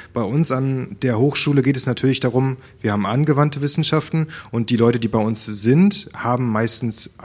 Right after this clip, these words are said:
ähm, jetzt schon einen Beruf und werden aufs Berufsleben vorbereitet. Also nicht unbedingt, sehr selten auf akademische Karrieren. Und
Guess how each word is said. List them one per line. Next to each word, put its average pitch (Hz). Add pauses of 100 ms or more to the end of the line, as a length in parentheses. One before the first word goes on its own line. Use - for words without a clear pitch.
ähm, 107
jetzt 120
schon 165
einen 131
Beruf 127
und 117
werden 117
aufs 113
Berufsleben 135 (260)
vorbereitet. 95
Also 101
nicht 120
unbedingt, 120 (460)
sehr 104
selten 120
auf 101
akademische 107 (340)
Karrieren. 98 (500)
Und 117